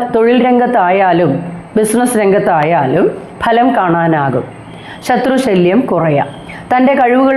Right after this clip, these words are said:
പ്രകടിപ്പിക്കുവാൻ അവസരങ്ങൾ ഉണ്ടാവുകയും തന്നെ മറ്റുള്ളവർ അംഗീകരിക്കുന്നതുമാണ്. വിദ്യാർത്ഥികൾക്ക് പഠനത്തിൽ മികവ് പുലർത്താനാകും. വിദേശ പഠനം സാധ്യമാകും. ബിസിനസ്സിലും പുരോഗതി ഉണ്ടാകും. വിദേശ ബന്ധം വഴി പലവിധ നേട്ടങ്ങൾക്ക്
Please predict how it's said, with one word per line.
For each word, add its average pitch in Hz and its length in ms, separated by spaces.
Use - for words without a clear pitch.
പ്രകടിപ്പിക്കുവാൻ 220 760
അവസരങ്ങൾ 220 540
ഉണ്ടാവുകയും 170 720
തന്നെ 254 300
മറ്റുള്ളവർ 247 420
അംഗീകരിക്കുന്നതുമാണ്. 196 1080
വിദ്യാർത്ഥികൾക്ക് 202 800
പഠനത്തിൽ 190 500
മികവ് 202 340
പുലർത്താനാകും. 170 800
വിദേശ 294 280
പഠനം 214 320
സാധ്യമാകും. 139 680
ബിസിനസ്സിലും 208 560
പുരോഗതി 185 540
ഉണ്ടാകും. 139 420
വിദേശ 302 280
ബന്ധം 262 320
വഴി 240 180
പലവിധ 240 340
നേട്ടങ്ങൾക്ക് 214 640